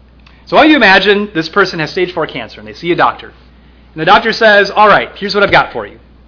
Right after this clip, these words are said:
I've got a perfect diet plan. You know, if you eat these foods, if, if you don't eat these other foods, you're gonna be just pristine health. And then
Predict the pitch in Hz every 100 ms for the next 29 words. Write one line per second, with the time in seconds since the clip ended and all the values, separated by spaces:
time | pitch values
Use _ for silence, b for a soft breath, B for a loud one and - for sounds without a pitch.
0 | _ b b _ 147 147 160 143 127 -
1 | 185 180 156 139 117 110 113 101 - _
2 | _ _ _ _ _ 143 139 143 151 156
3 | 196 220 214 202 - 202 202 202 202 202
4 | 160 151 147 143 139 147 127 156 202 220
5 | 156 233 233 220 208 202 208 196 185 -
6 | - b b b b 165 190 170 175 156
7 | 139 - - - 131 - 170 185 190 170
8 | 185 185 185 - b b b - 151 165
9 | 165